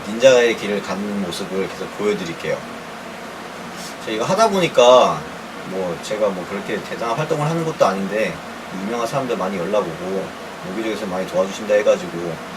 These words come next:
영상을 한번 찍어보게 됐어요. 많이 응원해주시고, 뭐 페이스북도 페이스북인데 뭐 영상은 유튜브 쪽이 더 많이 본다 하더라고요.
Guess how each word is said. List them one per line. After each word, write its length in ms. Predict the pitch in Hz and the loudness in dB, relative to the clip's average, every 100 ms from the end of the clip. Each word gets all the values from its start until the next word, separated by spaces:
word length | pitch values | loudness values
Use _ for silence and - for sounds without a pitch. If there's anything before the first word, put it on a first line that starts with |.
| - - 87 | -12 -12 -8
영상을 320 | 90 110 107 | -8 -6 -4
한번 200 | 101 98 | -4 -4
찍어보게 420 | - 131 117 110 | 0 2 2 0
됐어요. 420 | 95 - - 85 80 | -4 -6 -4 -4 -2
많이 260 | 87 98 | -4 -4
응원해주시고, 600 | 98 113 113 95 - - | -4 -2 -4 -4 -6 -2
뭐 1300 | 143 - - - - - - - - - - - 180 165 - | -2 -2 -6 -12 -12 -10 -8 -10 -12 -12 -12 -8 -6 -8 -6
페이스북도 480 | 196 196 185 165 165 | -4 -2 -2 -2 -2
페이스북인데 960 | 175 175 175 156 127 113 104 110 90 76 - - - - - - - - - - | -2 -2 -2 -4 -4 0 4 4 4 -2 -10 -12 -12 -12 -12 -12 -12 -14 -10 -4
뭐 100 | 98 | -2
영상은 420 | 98 131 160 139 | 0 2 2 2
유튜브 360 | 98 175 160 139 | -2 -2 -4 -2
쪽이 220 | 131 117 | -4 -2
더 140 | 107 | -2
많이 260 | 87 90 107 | -2 -2 -4
본다 320 | 90 101 123 | -4 0 0
하더라고요. 560 | 117 107 87 92 98 | 0 0 0 0 -2